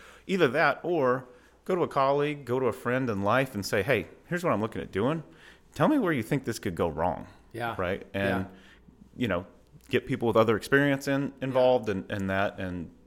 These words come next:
Speaker 1: and have somebody take a look at it.
Speaker 2: This is a good, good thought as far as having an outside party. Sometimes you're so close to the situation that you can't see what could possibly go wrong, uh, especially if you're a planner and you're really, you know,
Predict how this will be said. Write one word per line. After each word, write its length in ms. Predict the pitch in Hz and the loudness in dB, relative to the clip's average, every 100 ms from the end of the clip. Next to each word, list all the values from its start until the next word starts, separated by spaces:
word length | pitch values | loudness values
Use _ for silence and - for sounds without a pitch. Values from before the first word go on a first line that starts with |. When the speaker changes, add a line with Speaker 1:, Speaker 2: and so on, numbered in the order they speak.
| - | -14
Speaker 1:
and 280 | 87 82 82 | -12 -12 -12
have 100 | 113 | -12
somebody 200 | - 110 | -8 -6
take 160 | - 85 | -6 -6
a 40 | |
look 200 | 78 120 | -6 -6
at 140 | 65 71 | -6 -10
it. 140 | - - - - _ | -14 -20 -20 -20 _
Speaker 2:
This 140 | 160 | 4
is 60 | 156 | 4
a 40 | |
good, 200 | 135 120 - 135 | 0 -2 -4 0
good 180 | 151 | 2
thought 200 | 135 127 | 4 4
as 100 | 123 | 4
far 140 | - 123 | 2 0
as 80 | 120 | 2
having 240 | 127 113 | 0 0
an 160 | 107 - | -6 -4
outside 380 | 120 127 123 113 | 0 2 2 0
party. 220 | 123 123 | 0 2
Sometimes 380 | - 185 180 123 | 2 2 2 2
you're 80 | 117 | 0
so 180 | 143 | 0
close 480 | 131 - 123 127 - | 0 -2 2 2 2
to 140 | - 113 | -2 -4
the 160 | 110 | 0
situation 1000 | - - 117 117 110 117 113 - 107 104 | 0 0 -4 -4 -2 -2 -2 -4 -6 -6
that 140 | 104 113 | -8 -6
you 140 | 107 | -8
can't 300 | - 113 104 | -6 -8 -4
see 240 | - 110 110 | -4 -4 -4
what 240 | 110 - | -4 -6
could 160 | 113 - | -12 -6
possibly 560 | 110 107 113 107 104 | -4 -4 -6 -6 -6
go 180 | 101 98 | -6 -8
wrong, 480 | 92 92 113 160 147 - | -8 -6 -4 -6 -8 -10
uh, 60 | 110 104 | -8 -4
especially 400 | - 139 - 135 | -2 -2 0 -2
if 80 | 123 | -2
you're 100 | 113 | -4
a 40 | |
planner 400 | - 120 120 123 | -4 -4 0 0
and 120 | 113 | 0
you're 100 | 104 | -4
really, 360 | 104 113 110 104 - | -4 -2 -4 -6 -8
you 140 | 113 | -8
know, 220 | 101 104 | -6 -8